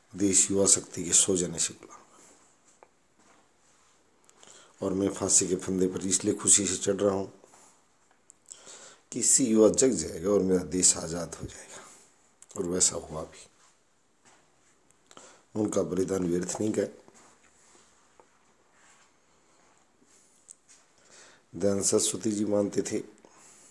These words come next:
कि समाज की रूढ़ियों की जकड़न तोड़ने का दम और जिम्मा युवा शक्ति के है।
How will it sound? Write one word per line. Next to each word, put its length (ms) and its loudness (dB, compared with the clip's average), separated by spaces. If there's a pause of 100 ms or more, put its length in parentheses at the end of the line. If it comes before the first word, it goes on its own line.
(2250)
कि 80 -6
समाज 500 2
की 60 -6
रूढ़ियों 440 2
की 100 -2
जकड़न 420 0
तोड़ने 380 0
का 120 -2
दम 280 -2 (1200)
और 140 -2
जिम्मा 580 -4
युवा 200 0
शक्ति 320 -4
के 160 -12
है। 140 -16